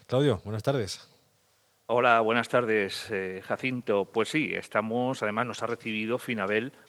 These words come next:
Speaker 2: por todo lo alto. Estamos en el Salón de Plenos del Consistorio Fortunero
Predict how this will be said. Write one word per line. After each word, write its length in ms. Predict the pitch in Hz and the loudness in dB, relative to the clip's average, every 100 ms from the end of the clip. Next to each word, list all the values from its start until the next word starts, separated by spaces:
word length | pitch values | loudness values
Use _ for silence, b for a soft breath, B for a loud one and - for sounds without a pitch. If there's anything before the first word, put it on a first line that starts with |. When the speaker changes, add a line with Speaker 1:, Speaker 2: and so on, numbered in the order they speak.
| _ - | _ -2
Speaker 2:
por 220 | 98 92 | -2 -2
todo 320 | 110 107 110 | -2 0 0
lo 160 | 110 104 | 2 2
alto. 240 | 120 - | 2 -2
Estamos 380 | 101 107 113 120 | -2 -2 -2 0
en 80 | 120 | 0
el 80 | |
Salón 280 | 117 104 107 | 0 -2 0
de 80 | 110 | -2
Plenos 480 | 113 127 147 185 - _ | 0 0 0 -4 -8 _
del 360 | 113 95 104 101 | -14 -4 -2 0
Consistorio 1040 | 110 107 110 - 113 110 110 104 101 98 | -2 -4 -8 -2 -2 0 0 0 0 0
Fortunero 640 | 101 120 117 123 127 135 | -2 -4 -4 0 2 2